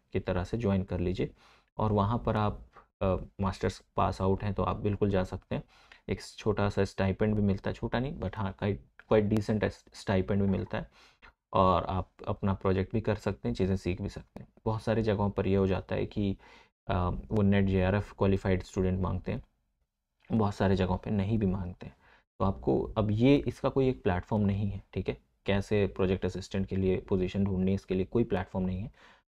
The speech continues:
आपको रिलाय करना होगा upon Twitter and LinkedIn, ठीक है। तो आपको उन जगहों पर देखते रहना होगा कि कोई पोजीशन आ रही है या नहीं। अगर आ रही है आपके,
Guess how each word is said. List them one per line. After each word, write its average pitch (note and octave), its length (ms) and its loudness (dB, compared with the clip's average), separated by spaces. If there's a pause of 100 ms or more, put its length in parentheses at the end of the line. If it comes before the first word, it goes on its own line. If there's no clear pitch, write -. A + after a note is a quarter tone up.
(140)
आपको G2 300 0
रिलाय G2+ 340 6
करना G2 300 2
होगा F#2 520 0
upon F2+ 440 -2
Twitter A#2 480 2
and G2+ 200 -2
LinkedIn, F#2+ 440 2 (160)
ठीक F#2+ 160 -6
है। - 200 -6
तो A2 60 -4
आपको G2 280 -2
उन G2 100 4
जगहों F#2+ 240 2
पर G2 120 -2
देखते F#2+ 340 0
रहना F#2+ 180 0
होगा F2 200 -6 (480)
कि - 60 -16
कोई G2+ 160 2
पोजीशन F#2+ 480 0
आ F#2+ 100 2
रही F#2+ 140 2
है G2 80 2
या F#2+ 100 0
नहीं। A2 280 -2
अगर G2 200 0
आ F#2+ 120 0
रही G2+ 140 2
है G2 60 2
आपके, F#2+ 400 2